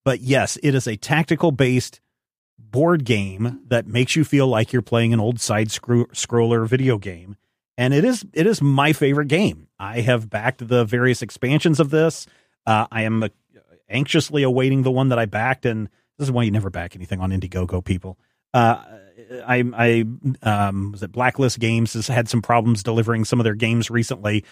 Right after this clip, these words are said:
so I'm hoping that I get the, the new expansion to Street Masters.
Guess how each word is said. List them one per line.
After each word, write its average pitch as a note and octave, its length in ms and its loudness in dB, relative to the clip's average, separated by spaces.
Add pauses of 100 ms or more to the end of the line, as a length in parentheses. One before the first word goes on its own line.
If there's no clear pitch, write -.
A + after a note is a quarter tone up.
(140)
so C3 140 2
I'm A2+ 120 0
hoping E3 360 -2
that D3 100 0
I C3 80 0
get B2 200 -2
the, B2+ 100 0
the B2+ 200 -2
new B2+ 140 0
expansion A#2+ 460 -4
to A2 60 -6
Street B2+ 260 -2
Masters. A#2 440 -2